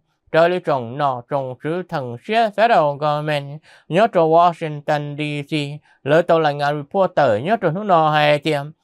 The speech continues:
hay cho trong đời cho tí chờ, tiếp rồi cho tí này, ok tôi muốn nhớ trong tí chờ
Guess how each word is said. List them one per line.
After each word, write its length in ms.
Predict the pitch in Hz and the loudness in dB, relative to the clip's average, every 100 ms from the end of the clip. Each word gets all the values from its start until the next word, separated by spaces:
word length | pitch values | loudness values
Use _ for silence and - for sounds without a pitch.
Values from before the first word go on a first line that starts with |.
| _ _ | _ _
hay 220 | 156 160 | 0 0
cho 320 | 151 190 180 165 | 0 0 0 0
trong 280 | 165 160 165 | -2 -2 2
đời 280 | 151 120 107 | 4 4 2
cho 160 | 156 | -2
tí 220 | 160 226 226 | 0 0 -2
chờ, 280 | 170 139 151 | 0 0 0
tiếp 160 | 233 | -2
rồi 120 | 196 160 | -2 -2
cho 120 | 160 | -4
tí 160 | 220 | -4
này, 340 | 214 175 147 147 _ _ | -2 -2 -4 -16 _ _
ok 240 | - 165 160 175 175 | -2 -2 0 -4 -4
tôi 100 | 208 | -6
muốn 200 | 180 160 | -6 -2
nhớ 180 | 214 226 | 0 0
trong 200 | 180 170 | 0 -2
tí 140 | 233 233 | -2 -2
chờ 240 | 185 151 | 0 -2